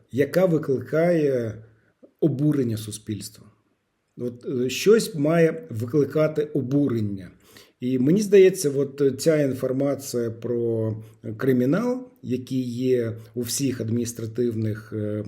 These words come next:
е, потоках або вертикалях влади, от про це потрібно говорити. От як, е,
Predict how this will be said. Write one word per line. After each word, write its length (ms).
е, 800
потоках 840
або 340
вертикалях 840
влади, 480
от 300
про 100
це 140
потрібно 420
говорити. 460
От 200
як, 340
е, 340